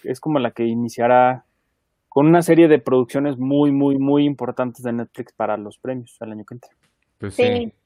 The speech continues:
Speaker 3: Y yo creo que va a llegar al Oscar así como de, "¿Qué decían? ¿Que qué? ¿Que las que se
Speaker 2: <laughs>
Speaker 3: estrenaban en tele no es-, no estaban consideradas? ¿O cómo? ¿Qué?"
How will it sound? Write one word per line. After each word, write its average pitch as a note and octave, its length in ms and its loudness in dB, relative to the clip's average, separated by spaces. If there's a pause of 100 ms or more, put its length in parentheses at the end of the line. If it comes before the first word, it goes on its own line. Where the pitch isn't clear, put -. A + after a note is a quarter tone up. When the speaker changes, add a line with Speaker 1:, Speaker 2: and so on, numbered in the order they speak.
(180)
Speaker 3:
Y A#3+ 160 -4
yo C4 120 4
creo C#4+ 160 4
que D4 80 4
va C#4 100 6
a C4+ 40 6
llegar B3+ 240 6
al A#3+ 140 6
Oscar A#3 280 4
así A3+ 200 0
como A#3 220 -4
de, G3+ 180 -2
"¿Qué A#3+ 140 0
decían? C#4 420 -2
¿Que C#4 160 -2
qué? C#4 140 4 (100)
¿Que F4+ 100 -2
las A3+ 220 2
que G#3 360 0
se G#3 260 2
Speaker 2:
<laughs> A3+ 260 2 (140)
Speaker 3:
estrenaban C4+ 240 6
en A3 140 -2
tele A#3+ 280 2
no B3 120 -4
es-, B3+ 120 -6
no A#3 120 -8
estaban B3 280 0
consideradas? G3+ 560 -2
¿O B3 100 -4
cómo? B3 180 -4 (200)
¿Qué?" - 140 0